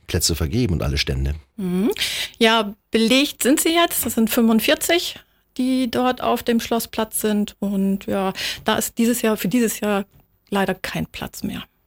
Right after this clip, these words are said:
Speaker 1: Wieso leider?
Speaker 2: Ich würde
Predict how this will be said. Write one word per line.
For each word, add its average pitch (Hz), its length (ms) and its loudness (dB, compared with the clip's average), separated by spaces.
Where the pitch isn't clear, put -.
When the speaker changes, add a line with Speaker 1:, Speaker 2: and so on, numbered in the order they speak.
Speaker 1:
Wieso 80 280 -4
leider? 92 540 2
Speaker 2:
Ich - 220 -2
würde 247 220 2